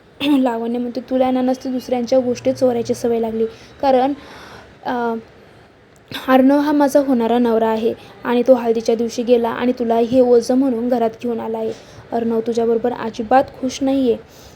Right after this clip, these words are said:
तर ईश्वरी म्हणते, "तुम्ही असं कसं काय बोलताय?" तर लगेच लावण्य म्हणते, "अगं, तुझ्या गळ्यातील हे मंगळसूत्र आहे ना, याच्यावरती माझा हक्क आहे आणि तू लावलेले हे कुंकूसुद्धा."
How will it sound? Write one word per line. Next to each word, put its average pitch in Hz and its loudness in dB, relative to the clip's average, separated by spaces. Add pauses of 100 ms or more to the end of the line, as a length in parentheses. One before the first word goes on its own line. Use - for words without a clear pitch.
(260)
तर 269 6
ईश्वरी 262 0
म्हणते, 269 0
"तुम्ही 285 -2
असं 277 0
कसं 269 0
काय 226 2
बोलताय?" 220 -2
तर 233 2
लगेच 226 0
लावण्य 226 0
म्हणते, 240 -2
"अगं, 233 -2
तुझ्या 226 0
गळ्यातील 226 -2
हे 240 -2
मंगळसूत्र 226 -4
आहे 247 -2
ना, 247 -2
याच्यावरती 233 -2
माझा 233 -2
हक्क 233 -8
आहे 226 -2 (400)
आणि 285 -2
तू 311 0
लावलेले 254 4
हे 262 0
कुंकूसुद्धा." 226 -4